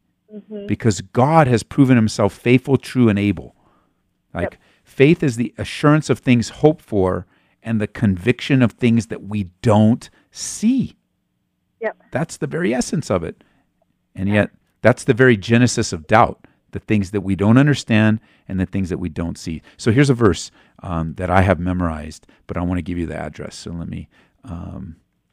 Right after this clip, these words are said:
Speaker 2: uh, it says in Second Timothy two thirteen,
Speaker 1: Mm-hmm.
Speaker 2: it says, "If we are faithless, he remains faithful.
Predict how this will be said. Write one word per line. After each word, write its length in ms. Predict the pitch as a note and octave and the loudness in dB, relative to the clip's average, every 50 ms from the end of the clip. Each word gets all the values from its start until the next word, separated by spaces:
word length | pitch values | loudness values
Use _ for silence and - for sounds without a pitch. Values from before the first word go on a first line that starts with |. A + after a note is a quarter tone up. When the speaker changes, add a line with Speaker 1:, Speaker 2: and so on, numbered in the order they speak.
| - _ _ _ _ _ _ _ _ _ F4 | -20 _ _ _ _ _ _ _ _ _ _
Speaker 2:
uh, 680 | D4+ F#3+ - - - - - G#3 D#3+ C#3 - F3+ - - | -16 -16 -14 -14 -14 -14 -14 -14 -16 -16 -16 -16 -16 -18
it 140 | - - - | -20 -18 -18
says 840 | - - - - - - - - - - - - B2 A#2 - - _ _ _ _ _ _ _ | -20 -14 -12 -10 -10 -10 -10 -10 -10 -8 -6 -8 -8 -8 -12 -18 _ _ _ _ _ _ _
in 220 | _ - F#2+ F#2+ F#2 | _ -8 -6 -6 -6
Second 440 | - - - - A#2 - - D3+ - | -6 0 2 2 2 2 0 -4 0
Timothy 380 | - D3 C#3 B2+ - - A#2 | 0 2 2 4 2 2 -2
two 240 | G2+ - - B2+ B2 | -4 -2 0 0 0
thirteen, 680 | - - C#3 C3+ - - - - A2 F2 D#2+ E2 G2 - _ _ _ _ _ _ _ _ _ _ _ _ _ _ _ _ | 2 4 2 2 2 0 -2 -2 -2 -2 -2 -4 -8 -12 _ _ _ _ _ _ _ _ _ _ _ _ _ _ _ _
Speaker 1:
Mm-hmm. 320 | G#3+ G3 F#3 G3+ F#3+ G#3+ A#3+ _ _ _ _ - | -16 -16 -14 -16 -16 -16 -18 _ _ _ _ -14
Speaker 2:
it 160 | - F#2+ F2 - | -14 -14 -12 -10
says, 400 | - - F#2+ F#2+ F2 D#2+ - _ _ _ _ _ _ _ _ _ _ _ _ | -4 -2 -2 -2 -2 -6 -12 _ _ _ _ _ _ _ _ _ _ _ _
"If 280 | - A2 G#2 - - - | 0 0 0 0 0 -8
we 320 | F#2+ F2+ G2 A2 A#2+ C#3+ | -8 -4 0 4 6 6
are 100 | D#3+ E3+ | 6 6
faithless, 1000 | D#3 - _ _ D3+ C#3 D3 C#3+ - - A2 F#2+ E2+ D#2+ E2 F2+ - - - - _ _ _ _ _ _ _ | 4 0 _ _ 4 4 4 4 2 -2 -6 -6 -4 -6 -6 -8 -10 -14 -18 -18 _ _ _ _ _ _ _
he 440 | _ - - - - C3 C3 C#3 D3 | _ -20 -20 -6 0 4 6 6 6
remains 600 | D3 D3+ D3+ D3 C#3+ C#3 C3 C3 C3+ C3+ B2 - | 8 6 6 6 6 6 6 6 4 4 2 -2
faithful. 760 | - - - C3+ B2+ C3 A#2+ - - - E2+ D#2+ D#2 E2 | -12 0 4 4 6 6 4 2 -2 -8 -6 -6 -6 -8